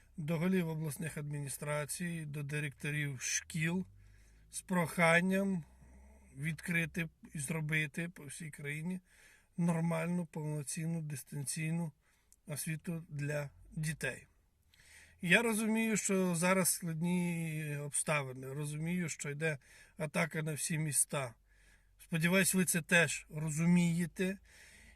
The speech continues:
І також чу-, чудово розумієте, що сидіння в бомбосховищах під час навчального процесу то не є повноцінне навчання. Ведіть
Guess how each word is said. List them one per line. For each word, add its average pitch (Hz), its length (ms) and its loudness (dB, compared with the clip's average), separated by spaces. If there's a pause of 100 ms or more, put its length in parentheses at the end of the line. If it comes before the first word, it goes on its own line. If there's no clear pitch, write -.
(120)
І 170 420 0
також 175 320 0
чу-, 170 480 -2
чудово 180 400 2
розумієте, 175 680 4
що 175 220 -2
сидіння 180 480 4
в 156 80 0
бомбосховищах 160 1200 0
під 170 200 -6
час 180 360 0
навчального 165 720 -2
процесу 160 680 -4 (380)
то 190 140 6
не 185 140 8
є 170 260 4
повноцінне 165 760 -2
навчання. 147 580 -2 (1700)
Ведіть 180 540 2